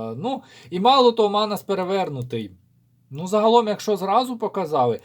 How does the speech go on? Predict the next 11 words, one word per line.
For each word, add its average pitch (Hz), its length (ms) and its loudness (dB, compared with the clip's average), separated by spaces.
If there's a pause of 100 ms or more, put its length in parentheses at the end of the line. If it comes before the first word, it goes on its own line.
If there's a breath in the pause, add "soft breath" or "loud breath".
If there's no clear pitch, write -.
(120)
не 180 140 0
факт, 294 260 4
що 320 140 -6
він 311 120 -12
сильно 302 300 -8
довго 247 280 -4
на 240 100 -6
посту 220 320 -10
пробуде. 98 560 -8 (760)
От 190 240 -2
що, - 240 -14